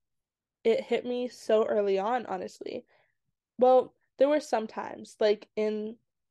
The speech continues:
the previous semester, fall semester, 'cause I graduated in the spring, as many people might be, we had to apply for graduation that semester.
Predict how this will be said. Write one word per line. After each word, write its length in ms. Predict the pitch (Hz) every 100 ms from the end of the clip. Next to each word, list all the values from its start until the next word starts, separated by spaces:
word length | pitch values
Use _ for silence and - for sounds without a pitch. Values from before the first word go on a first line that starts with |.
| _ -
the 80 | 214
previous 520 | - - 214 220 233
semester, 520 | 254 247 254 - 269 269
fall 180 | 202 196
semester, 480 | - 214 214 240 233
'cause 340 | - 202 202
I 140 | 202
graduated 460 | 196 190 190 190 208
in 60 | 220
the 60 |
spring, 500 | 240 - 196 190 214
as 340 | - 190 196 - _ _ _ -
many 200 | 208 202
people 320 | - 202 208
might 260 | 196 180
be, 300 | - 185 226 294 _ - _ _ _ _ _ _ _ -
we 200 | 220 226
had 360 | - 220 208
to 380 | - 226 214 208
apply 340 | - - 208 202
for 120 | 214
graduation 800 | 208 202 196 196 196 - 180 180 -
that 220 | 190 175
semester. 680 | - 208 196 196 226 220 233